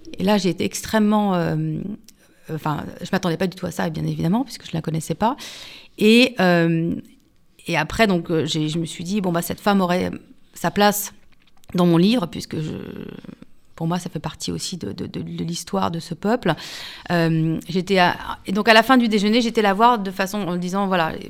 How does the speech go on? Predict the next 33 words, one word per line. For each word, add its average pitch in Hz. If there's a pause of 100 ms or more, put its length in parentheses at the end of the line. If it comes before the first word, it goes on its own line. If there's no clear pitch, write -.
(160)
pardonnez-moi 202
ma, 165
ma 160
maladresse, 175
euh, 160
mais 170 (260)
j'ai 190
ce 190
projet 170
de 165
livre. 185 (420)
Euh, 160
si -
vous 175
acceptiez 185
de, 165
qu'on 165
se -
revoie 175
et -
qu'on 165
peut, -
vous 165
me 170
raconterez, 175
euh, -
de 165
me 160
raconter 165
votre 170
histoire, 190
euh, 170
je, 151